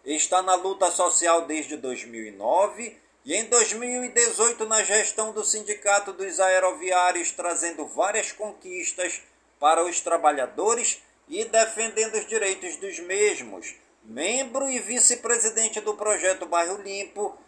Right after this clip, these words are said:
levando as demandas das comunidades que compõem o bairro Nova Cidade para os órgãos competentes e trazendo benefícios para os moradores.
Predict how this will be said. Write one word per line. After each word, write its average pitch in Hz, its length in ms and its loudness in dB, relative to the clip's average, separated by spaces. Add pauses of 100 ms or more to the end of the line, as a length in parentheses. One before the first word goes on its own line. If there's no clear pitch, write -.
(160)
levando 165 640 4
as 160 160 0
demandas 240 580 2
das 214 200 2
comunidades 180 880 0
que 160 160 -6
compõem 156 480 -4
o 147 80 -8
bairro 143 320 4
Nova 139 340 0
Cidade 165 720 2 (360)
para 147 500 8
os 214 320 -4
órgãos 147 480 4
competentes 208 1080 -4 (240)
e 220 140 -6
trazendo 240 580 2
benefícios 233 800 -2
para 170 220 0
os 156 80 -2
moradores. 113 920 0